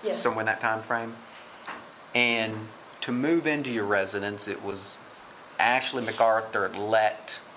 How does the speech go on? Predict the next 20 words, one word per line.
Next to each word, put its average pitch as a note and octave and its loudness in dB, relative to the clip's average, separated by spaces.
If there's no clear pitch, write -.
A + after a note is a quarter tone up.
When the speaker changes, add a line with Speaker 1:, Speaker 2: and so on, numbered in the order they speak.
Speaker 2:
y'all G#2 4
use G#2+ -6
one G#2 2
of F#2+ -6
her G2+ 2
company's A2 -2
trucks, - 0
correct? G#2+ 4
Her G2 -10
family's G2+ -4
company's - -6
trucks - 0
to, - -12
to, G2+ 0
uh, F2+ 2
move G#2+ -2
Taylor's G#2 2
stuff? G#2+ 2
Speaker 1:
Yes. F#3+ -2
Speaker 2:
Okay. - -6